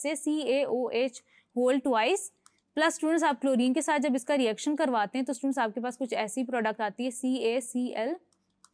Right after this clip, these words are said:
ओसीएल प्लस एच टू ओ।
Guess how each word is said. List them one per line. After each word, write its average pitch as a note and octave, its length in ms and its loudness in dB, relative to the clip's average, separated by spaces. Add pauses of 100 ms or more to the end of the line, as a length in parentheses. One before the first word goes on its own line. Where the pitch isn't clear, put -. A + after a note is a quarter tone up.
(240)
ओसीएल B3+ 720 0 (920)
प्लस C4 380 2
एच A#3+ 260 0
टू D4+ 80 2
ओ। C#4 240 0